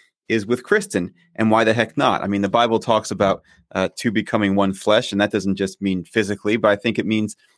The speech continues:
on a spiritual level as well. And frankly, you, I, I think a marriage is really the joining of, of two spirits, and I don't really want to be separate from her. And in fact, one of the things I even said to her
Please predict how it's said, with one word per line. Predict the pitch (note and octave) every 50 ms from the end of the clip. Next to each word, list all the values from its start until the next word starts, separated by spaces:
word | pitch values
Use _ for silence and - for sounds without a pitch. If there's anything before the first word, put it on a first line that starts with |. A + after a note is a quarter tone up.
| _ _ -
on | G#2+ G#2+
a | G#2
spiritual | - - - B2+ C3 B2+ - B2+ A#2
level | A#2 A#2 G2+ A#2 A#2
as | A#2+ - D3+
well. | E3+ E3+ B2+ G#2
And | G2+ G2 -
frankly, | - A#2 A#2+ A#2+ - A#2+ A2+ A2 A2 - _ _ _ _ _ _
you, | - D#3+ - - - - - - -
I, | - - -
I | A#2 B2
think | B2 - C#3 B2 A#2
a | A#2+
marriage | A2+ A2 G#2+ G#2+ A#2+ C#3 C#3+ C3+ A#2+ A2+ A2+
is | F#2 F#2+
really | A2 A#2 A2+ A2+ A2
the | F#2+ E2+ G#2
joining | G2 F#2+ F2 F2 A2+ A#2 B2 B2+ C3 C3 A#2 G#2+
of, | G#2 G2+ G2 - -
of | G2+ G2+ F#2+ -
two | - - A2
spirits, | G2+ - - - - F#3 G#3 G3 B2+ F#2 - - - - - _ _ _ _ _ _ _ -
and | A2+ A2+ A2+ A2+ A2 -
I | - A#2+
don't | B2+ C#3 C#3 D#3+ - -
really | A#2 A#2 B2+ B2+ B2+ A2+
want | G2+ F#2 F#2 G2 A#2 B2+ C#3 - - -
to | -
be | G#2 - A#2
separate | - - C3 - - D3+ B2+ -
from | - A2+ G2
her. | G#2+ G#2 G2+ - _ - - - _ -
And | - C#3+ D3 C#3+
in | - D3 C#3+
fact, | - D#3 D3 C#3
one | C#3+ E3 F3
of | E3
the | D#3+
things | E3+ D3 C#3+ C3+
I | C3+ C3 C3
even | C3 B2 B2 A2+
said | - - C3+ D3 E3 -
to | C3+ A#2
her | A#2 A2+ A2 G#2 -